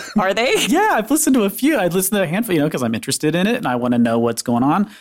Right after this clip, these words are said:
Speaker 2: I've listened to a few and I'm always like, "Why?" Why do
Speaker 1: Oh.
Speaker 2: I have to listen to some consultant babble at me about whatever their stupid book was? I mean, it's just like, it just makes me so frustrated.
Speaker 1: Wow. Well, I wonder, I'll have to share this list with you, and then
Speaker 2: Yeah,
Speaker 1: you'll have
Speaker 2: please
Speaker 1: to,
Speaker 2: do.
Speaker 1: like,
Speaker 2: I'll listen to
Speaker 1: compare.
Speaker 2: it and I'll rate them all.
Speaker 1: Yeah,
Speaker 2: I'll
Speaker 1: exactly.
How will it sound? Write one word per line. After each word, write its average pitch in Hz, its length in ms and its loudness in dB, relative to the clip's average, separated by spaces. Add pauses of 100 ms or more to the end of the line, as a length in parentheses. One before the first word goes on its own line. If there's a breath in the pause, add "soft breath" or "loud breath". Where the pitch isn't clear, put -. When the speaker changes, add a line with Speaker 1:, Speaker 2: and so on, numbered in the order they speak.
(160 loud breath)
Speaker 2:
I've 135 100 0
listened 170 280 2
to 170 40 4
a 156 60 2
few 185 280 0
and 165 120 0
I'm 170 100 2
always 202 200 0
like, 135 200 -4 (140)
"Why?" 202 340 0 (580 soft breath)
Why 165 200 0
do 294 80 2
Speaker 1:
Oh. - 20 2
Speaker 2:
I 277 80 2
have 208 180 -2
to - 80 -4
listen 156 280 0
to 151 80 0
some 151 200 0
consultant 135 600 -4
babble 117 380 -2
at 110 120 -2
me 120 120 2
about 117 260 -2
whatever 127 280 0
their 123 120 0
stupid - 420 -6
book 113 220 -4
was? - 180 -4
I - 220 -2
mean, 185 120 2
it's 208 140 0
just 214 180 0
like, 160 220 -2
it 135 100 -2
just - 180 -2
makes 156 200 0
me 160 100 2
so 143 200 0
frustrated. 104 680 -4
Speaker 1:
Wow. 247 260 -2
Well, 214 220 0
I 226 100 0
wonder, 254 240 0
I'll 208 60 0
have 254 140 -6
to - 80 -2
share - 160 0
this 208 200 -2
list - 180 -2
with - 180 -4
you, 110 160 2
and 170 160 0
then 175 80 0
Speaker 2:
Yeah, 233 100 2
Speaker 1:
you'll 269 80 0
have 233 80 0
Speaker 2:
please 214 120 2
Speaker 1:
to, 208 60 0
Speaker 2:
do. 214 80 2
Speaker 1:
like, 190 80 2
Speaker 2:
I'll 156 80 2
listen 208 220 0
to 190 60 2
Speaker 1:
compare. 180 200 2
Speaker 2:
it - 20 0
and 160 100 0
I'll 131 120 0
rate 135 200 0
them 117 120 2
all. 95 200 -2
Speaker 1:
Yeah, 220 280 0
Speaker 2:
I'll - 80 0
Speaker 1:
exactly. 165 240 0